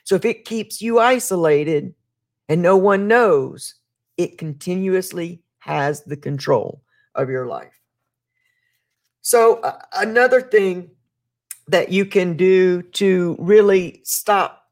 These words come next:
<clears throat> that survival mindset, and even when it comes in short bursts, even if you're not living in this, like, every single moment of your life,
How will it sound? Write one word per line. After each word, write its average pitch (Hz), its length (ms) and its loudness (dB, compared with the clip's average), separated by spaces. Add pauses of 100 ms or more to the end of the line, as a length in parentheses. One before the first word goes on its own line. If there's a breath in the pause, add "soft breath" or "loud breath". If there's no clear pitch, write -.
<clears throat> - 140 -20
that 180 420 -4
survival 175 480 0
mindset, 165 640 -2
and 175 160 -8
even 247 340 -10
when 214 120 -4
it - 140 -10
comes 175 260 -8
in 156 120 -10
short 151 420 -2
bursts, 127 440 -2
even 254 240 -10
if 233 140 -2
you're 214 80 2
not 208 220 -2
living 180 420 0
in 165 160 -6
this, 156 300 2
like, 143 280 -2
every 165 280 2
single 156 360 -2
moment 151 420 2
of 143 140 0
your 135 200 2
life, 139 500 2